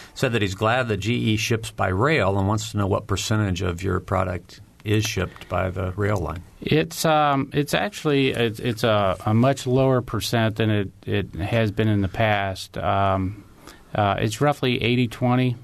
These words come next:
Speaker 2: percent, sometimes seventy thirty, uh, with, with the thirty percent being rail and seventy percent being the truck. Um, a lot of our, of our customers now,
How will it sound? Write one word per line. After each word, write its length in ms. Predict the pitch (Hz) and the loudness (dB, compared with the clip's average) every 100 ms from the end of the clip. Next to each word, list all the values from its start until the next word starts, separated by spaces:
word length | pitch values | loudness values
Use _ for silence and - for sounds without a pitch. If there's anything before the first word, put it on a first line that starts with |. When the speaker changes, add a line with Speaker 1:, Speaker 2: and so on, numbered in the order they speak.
| - | -8
Speaker 2:
percent, 520 | - 117 131 123 127 - | -4 0 2 2 0 -2
sometimes 600 | 131 113 123 120 113 104 | -4 0 2 2 0 0
seventy 400 | 123 120 117 107 | 0 2 2 2
thirty, 520 | 120 120 117 117 104 | 2 2 4 2 2
uh, 200 | 104 101 | 2 2
with, 340 | 104 101 - - | 0 -2 -8 -2
with 220 | 113 104 | 0 0
the 100 | 104 | -2
thirty 300 | 92 117 117 | 0 2 2
percent 500 | 107 107 - 110 104 | 0 -2 0 0 0
being 260 | 107 107 101 | 2 2 4
rail 440 | 107 107 104 104 | 2 2 4 2
and 200 | 98 92 | 2 2
seventy 300 | 98 101 95 - 104 98 - - | 0 0 0 0 0 -2 -4 -8
percent 380 | 107 98 110 98 | -4 0 -2 0
being 180 | 98 95 | 0 0
the 80 | |
truck. 380 | 90 - 107 92 - - - - - - - | -2 0 2 0 -4 -20 -20 -20 -20 -20 -10
Um, 480 | 101 107 104 104 101 - - - - - | 0 2 4 2 0 -4 -18 -20 -14 -2
a 80 | |
lot 320 | 117 135 143 143 | 2 4 4 2
of 140 | 123 | 2
our, 380 | 123 120 113 107 - | 4 4 2 -2 -4
of 360 | 117 113 110 | 0 2 2
our 260 | 110 110 101 | 2 4 2
customers 880 | - - 147 135 - 120 110 101 95 | -2 -2 0 0 -4 -2 2 0 2
now, 600 | 104 101 98 101 101 101 | 2 4 2 2 0 -2